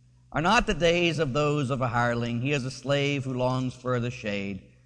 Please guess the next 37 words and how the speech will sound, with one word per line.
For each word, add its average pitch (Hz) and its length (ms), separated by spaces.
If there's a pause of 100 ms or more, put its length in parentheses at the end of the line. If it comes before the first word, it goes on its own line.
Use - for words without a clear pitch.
(400)
You 147 120
know, 147 160
and 147 80
he 139 80
says, 135 240
"In 139 80
my 143 140
bed, 131 240
when 147 200
shall 151 200
I 143 140
arise? 123 560
And 131 100
the - 20
night 120 300
drags 123 340
on. 120 300
I 123 120
am 123 100
filled 139 260
with 139 180
restlessness 131 640
until 127 240
the 123 100
dawn." 101 480 (480)
You 139 80
know, 160 180
so 151 180
Job 202 440
is 156 200
just 170 400
<laughs> - 40
complaining 151 640
that 120 140
life 190 380 (1040)
is 139 140
difficult. - 500